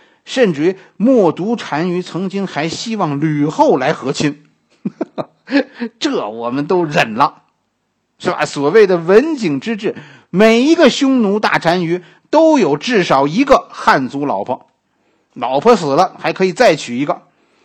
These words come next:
因为什么？因为老婆是一个渠道，通过老婆就可以要来物资。匈奴们有，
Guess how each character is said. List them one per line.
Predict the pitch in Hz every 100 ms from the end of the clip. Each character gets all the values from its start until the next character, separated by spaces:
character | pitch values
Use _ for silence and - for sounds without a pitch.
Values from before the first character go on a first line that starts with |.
| _
因 | 170
为 | 208
什 | 175
么？ | 175
因 | 185 247
为 | 349
老 | 320 143 131
婆 | 294
是 | 294 240
一 |
个 | 277
渠 | 240 - 156 269
道， | 302 - _ _ _ _ _ _ -
通 | - 381
过 | 330 220
老 | 160 127
婆 | 127 220
就 | 247 262
可 | 208
以 | 233 220
要 | 285 220
来 | 165 180
物 | 214 294 160
资。 | 196 285 - _ _ _ _ _ _ _ - _ -
匈 | - 311 339
奴 | 330 294
们 | 320 220
有， | 160 135